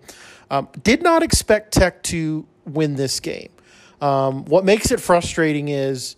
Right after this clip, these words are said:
you shot yourself in the foot enough tonight to prevent you from winning this game. You could have won this game. You were so close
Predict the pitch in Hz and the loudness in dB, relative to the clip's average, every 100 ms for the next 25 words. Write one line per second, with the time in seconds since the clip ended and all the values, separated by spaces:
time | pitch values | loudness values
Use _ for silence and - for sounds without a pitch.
0 | _ _ _ _ _ _ _ _ _ _ | _ _ _ _ _ _ _ _ _ _
1 | 185 151 127 - 233 302 208 254 226 - | -4 2 4 4 2 0 0 2 2 2
2 | 170 - - 170 151 147 143 151 180 175 | -4 -2 2 4 4 -2 -2 0 0 -2
3 | - 151 127 127 131 - - - _ _ | -8 -4 -2 -2 -4 -8 -16 -18 _ _
4 | _ _ _ _ _ _ - - 160 - | _ _ _ _ _ _ -6 -2 -2 0
5 | 151 151 165 160 - 143 139 135 127 - | -2 -2 -2 -6 -4 -2 -2 -2 -4 -2
6 | 143 135 143 - - 233 220 165 165 143 | -2 -4 -6 -4 2 4 4 2 -2 -2
7 | 139 120 139 131 143 143 135 - - 226 | -4 -6 -12 -12 -10 -8 -6 -4 0 4
8 | 226 220 202 180 175 160 - | 4 2 0 2 2 0 -4